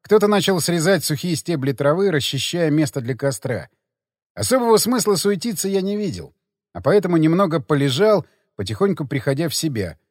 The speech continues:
и стал решать, как быть дальше. Костер — ерунда, его и без меня спокойно разведут. Сухой травы уже целую кучу натаскали. Да и пиромант, если что, поможет.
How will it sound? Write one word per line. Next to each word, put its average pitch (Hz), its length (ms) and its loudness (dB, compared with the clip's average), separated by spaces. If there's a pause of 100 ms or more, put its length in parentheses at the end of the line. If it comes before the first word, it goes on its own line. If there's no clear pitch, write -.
(340)
и 226 160 -2
стал 202 300 2
решать, 170 440 0
как 151 240 -2
быть 131 280 -4
дальше. 87 440 -10 (580)
Костер — 247 360 -4
ерунда, 208 640 2 (360)
его 170 220 2
и 165 60 2
без 147 160 -2
меня 185 240 0
спокойно 113 440 -4
разведут. 104 480 -6 (400)
Сухой 196 320 2
травы 190 300 2
уже 160 260 2
целую 165 360 -2
кучу 143 260 -6
натаскали. 104 640 -6 (400)
Да 156 100 -2
и 202 60 2
пиромант, 175 520 2
если 131 220 -4
что, 135 160 -2
поможет. 135 640 0